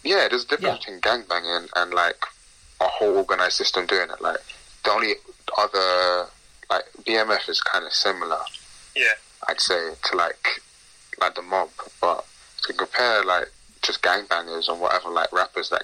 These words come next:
Speaker 1: used to gangbang or whatever, it's
Speaker 3: Completely
Speaker 1: completely different.
Speaker 3: different.
Speaker 2: Hmm.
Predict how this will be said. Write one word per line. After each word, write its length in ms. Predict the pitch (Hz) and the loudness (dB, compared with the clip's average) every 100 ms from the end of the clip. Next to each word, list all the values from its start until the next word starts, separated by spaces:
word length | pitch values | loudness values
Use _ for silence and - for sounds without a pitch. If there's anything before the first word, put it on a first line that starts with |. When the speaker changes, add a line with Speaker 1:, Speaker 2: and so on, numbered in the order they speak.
| - | -2
Speaker 1:
used 160 | 92 - | 0 0
to 60 | |
gangbang 640 | - 90 90 87 82 87 - | 0 0 0 -2 -2 -6 -8
or 60 | - | -2
whatever, 260 | - - - - - - - 220 - | -2 -2 -10 -16 -20 -18 -16 -16 -4
it's 100 | 147 | -2
Speaker 3:
Completely 300 | - 160 143 | 0 2 2
Speaker 1:
completely 80 | 123 | 2
different. 400 | 135 - 123 - - - - - - - | 2 2 -2 -4 -16 -20 -20 -20 -20 -6
Speaker 3:
different. 200 | 131 110 | -2 -2
Speaker 2:
Hmm. 40 | - | -6